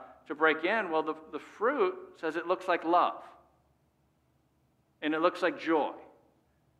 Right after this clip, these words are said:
and peace, and patience, and kindness, and goodness, and faithfulness,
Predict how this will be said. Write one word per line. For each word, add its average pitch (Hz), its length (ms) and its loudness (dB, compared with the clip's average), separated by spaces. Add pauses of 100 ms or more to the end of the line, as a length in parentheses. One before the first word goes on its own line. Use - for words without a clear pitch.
(500)
and 131 180 -8
peace, 185 540 -4 (480)
and 135 180 -8
patience, 196 680 -4 (960)
and 127 180 -10
kindness, 185 640 0 (100)
and 120 160 -12
goodness, 170 520 2
and 113 100 -16
faithfulness, 135 640 -6